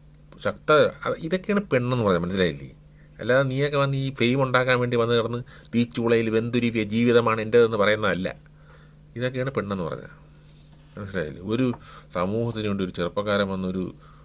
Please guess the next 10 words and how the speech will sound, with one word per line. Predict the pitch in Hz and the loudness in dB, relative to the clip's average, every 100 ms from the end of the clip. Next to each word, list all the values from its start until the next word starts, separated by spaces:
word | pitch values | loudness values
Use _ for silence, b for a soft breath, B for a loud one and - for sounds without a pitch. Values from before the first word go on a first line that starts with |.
| B - | B -16
ഏഹ്, | 78 78 | -14 -10
മെസ്സേജ്, | 78 80 98 104 98 | -12 -6 -4 -2 -2
ഏഹ്, | 80 78 73 | -4 -4 -4
സമൂഹത്തിന് | 82 85 95 101 98 | -4 -2 -2 -2 -4
കൊടുക്കുമ്പോഴത്തേക്കും | - 87 95 92 87 95 87 | -6 -6 -4 -4 -2 -2 -2
അവനെ | 87 113 131 | -2 0 2
എടുത്തിട്ട് | 135 107 101 104 98 | 2 2 0 0 2
ആക്രമിക്കാൻ | 90 101 98 92 98 | 2 0 -2 -2 -2
വേണ്ടി | 92 95 80 | -2 -2 -4
വേറെ, | 85 101 110 | -4 0 0